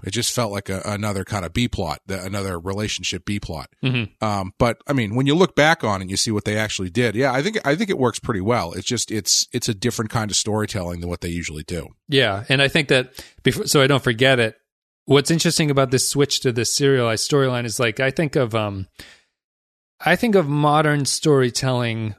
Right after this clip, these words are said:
Speaker 2: when I think of, like, this kind of serialized story with a lot of characters in it. I think that, like, David Simon and his writing group probably do it the best of anybody.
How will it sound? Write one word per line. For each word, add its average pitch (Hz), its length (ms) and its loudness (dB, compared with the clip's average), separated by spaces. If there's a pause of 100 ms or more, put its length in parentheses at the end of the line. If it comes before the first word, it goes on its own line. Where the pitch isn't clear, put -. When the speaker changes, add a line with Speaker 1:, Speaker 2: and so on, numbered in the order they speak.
Speaker 2:
when 131 200 0
I 123 140 0
think 135 240 -2
of, 117 100 0
like, 117 200 0
this 131 180 2
kind 127 180 0
of 107 60 -2
serialized 123 640 0
story 113 540 0
with 117 320 0
a 107 40 -2
lot 110 220 2
of 104 80 -6
characters 113 560 0
in 110 120 -4
it. 110 60 0
I 113 140 0
think 151 240 -2
that, 131 260 0
like, 113 220 -2
David 120 320 0
Simon 117 560 -2
and 113 160 -2
his 120 240 -2
writing 123 300 -2
group 127 260 0
probably 120 540 0
do 120 140 2
it 107 100 -4
the 110 40 -12
best - 480 -2 (100)
of 127 140 0
anybody. 147 480 0